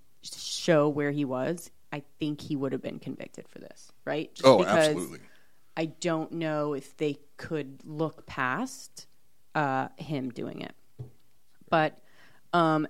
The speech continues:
Speaker 1: anyways, he, and so he was questioned and pressed for leads, and he told police that a man came and took their dog, but he didn't know anything about him. So,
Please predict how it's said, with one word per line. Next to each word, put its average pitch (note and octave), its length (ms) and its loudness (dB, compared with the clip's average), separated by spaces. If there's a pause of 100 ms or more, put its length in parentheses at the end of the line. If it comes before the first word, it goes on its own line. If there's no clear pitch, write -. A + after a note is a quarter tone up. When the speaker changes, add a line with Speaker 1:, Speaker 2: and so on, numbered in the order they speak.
Speaker 1:
anyways, D3 380 2
he, D3 460 0
and E3 140 -2
so E3 120 -2
he D#3+ 100 6
was D3 100 0
questioned G3+ 480 2
and E3+ 160 -4
pressed - 460 0
for D3 160 -2
leads, E3 460 0
and D3+ 120 -2
he D3+ 100 -6
told D#3+ 320 -4
police D3 420 -4
that - 140 -6
a C#3+ 60 -4
man C#3+ 580 -4 (460)
came E3+ 540 2
and D3 200 0
took - 300 -6
their C#3+ 160 -2
dog, C3+ 580 0
but D3 120 -2
he D3 80 -2
didn't C#3 180 -2
know C3+ 220 -4
anything C3+ 400 -8
about - 340 -6
him. - 260 -10
So, C#3+ 420 0